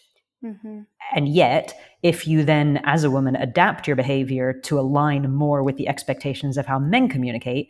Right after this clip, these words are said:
Speaker 2: then you're also disadvantaged. It's like, if you speak assertively, that's, like, a male characteristic. If you're bossy,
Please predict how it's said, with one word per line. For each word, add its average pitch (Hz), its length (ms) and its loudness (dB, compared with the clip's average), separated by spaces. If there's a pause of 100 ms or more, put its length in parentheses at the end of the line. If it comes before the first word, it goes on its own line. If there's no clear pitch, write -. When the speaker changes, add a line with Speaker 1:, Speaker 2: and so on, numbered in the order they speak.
(140)
Speaker 2:
then 214 120 6
you're 247 120 8
also 240 200 2
disadvantaged. 127 680 -2 (800)
It's - 280 0
like, 156 360 2 (380)
if 170 200 0
you 160 220 4
speak 190 400 0
assertively, 160 960 -2 (160)
that's, - 240 2
like, 151 80 -4
a 143 60 0
male 139 260 0
characteristic. - 800 -8
If 165 140 -4
you're 151 60 0
bossy, 131 720 -2